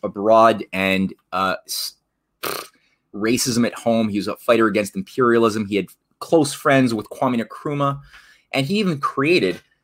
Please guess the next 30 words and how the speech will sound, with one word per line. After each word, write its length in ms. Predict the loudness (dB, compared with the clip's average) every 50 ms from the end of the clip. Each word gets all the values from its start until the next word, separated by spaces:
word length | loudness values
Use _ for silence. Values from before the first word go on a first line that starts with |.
| _ _ _
he 80 | -2
was, 160 | -2 -2 -2 -4
he 180 | -6 -4 -2
worked 280 | -2 0 0 -2 -2 -2
with 100 | -4 0 4
Albert 280 | 4 4 4 2 2 2
Einstein 420 | 0 0 0 0 0 0 0 0
on 100 | 0 -2
the 80 | -2 -2
American 360 | 0 2 2 2 0 -2 -6
Anti-Lynching 720 | -4 -6 -6 -4 -4 -4 -4 -2 -2 -4 -4 -4 -8 -8
Committee. 320 | -8 -8 -8 -8 -6 -6 -6
Albert 240 | -6 -4 -2 -2
Einstein 380 | -2 -4 -4 -4 -4 -4 -2 -2
was 140 | -2 -4 -4
the 80 | -8
co-chair 540 | -12 -8 -2 0 0 0 0 0 0 2 2
of 100 | 0 0 -2
that 140 | -4 -2
with, 240 | -2 -2 -2 -4 -6 _ _ _ -8
alongside 640 | -4 -4 -2 -4 -4 -2 0 0 0 0 0 -2
Robeson. 480 | 0 0 2 0 0 -4 -4 -8 -10 -10 _ _ _ _ -20 -20 -20 _ _ _ _ _ _ 0
Um, 540 | 4 6 6 8 6 6 4 2 0 -2 -4 _ -12 -4 -2
in 80 | 0
nineteen 300 | 0 0 -2 -4 -6 -10
forty-four, 480 | -6 -2 -2 -2 -2 -2 -2 0 0 0
he 100 | 0 0
creates, 720 | -2 -2 0 2 2 2 2 0 -2 -8 -8 -10 -12 -14 _ _ 0
um, 400 | 2 4 4 4 2 0 -4 -4
the 320 | -4 -2 -2 -2 -4 -6